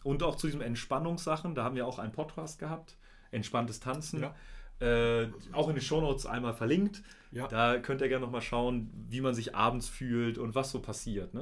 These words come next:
Speaker 1: Es ist halt einfach ganz anders, ne? Was so am Freitagabend ist vielleicht ein Tanzunterricht ganz anders wie Samstagmittags. Oder
Speaker 2: Richtig, ja.
Speaker 1: jeder kennt es von uns vielleicht, sonntags,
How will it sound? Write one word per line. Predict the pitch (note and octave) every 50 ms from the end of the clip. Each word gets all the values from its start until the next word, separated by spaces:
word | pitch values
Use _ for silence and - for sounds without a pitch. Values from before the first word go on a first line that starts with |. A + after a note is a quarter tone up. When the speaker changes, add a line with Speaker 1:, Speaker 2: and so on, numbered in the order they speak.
| E3+ F3
Speaker 1:
Es | D#3 D#3+
ist | D3+ E3
halt | E3+ E3+
einfach | E3 E3+ F3 F3+ F3
ganz | F#3 E3 D3+ -
anders, | D#3+ F3+ D3+ A2+ - -
ne? | A#2 G#2
Was | A#2 A2 -
so | B2
am | A2+ G#2
Freitagabend | G#2+ - - - A#2 A#2 C#3 D#3+ D#3 F#3 F3 E3+ - - C#3+ C#3 D3 D#3+ E3+ F3+ F3+ - -
ist | - -
vielleicht | - - B2+ B2+ C3+ C3+ C3+ - - - - - - - - - -
ein | A#2+
Tanzunterricht | - C3+ C3+ C3+ C#3 C#3 C#3 C3+
ganz | C3+ B2+ B2+ -
anders | - B2+ C#3 C#3 D3 D3 C#3+ -
wie | C3 A#2+
Samstagmittags. | B2+ C3 C#3 C3+ - D#3 D3 D3+ D#3 F#3 F3+ - G2+ - E2+ - - - -
Oder | - G#2+ G#2 G#2+ G#2+ G#2+ G#2+
Speaker 2:
Richtig, | G#2+ G2+ - - - -
ja. | - A2 G2+ G#2 - -
Speaker 1:
jeder | G#2 A#2+ C3+ D#3 D3+
kennt | - - D#3 D#3
es | D3+ D3+
von | - D#3 D3+
uns | D3 D3
vielleicht, | - C3+ C3+ C3+ C#3 C#3 C3+ - -
sonntags, | A#2 G2+ G#2+ A#2+ C3 D#3 D#3 - E3+ E3 E3 F3 F3 - - - - - -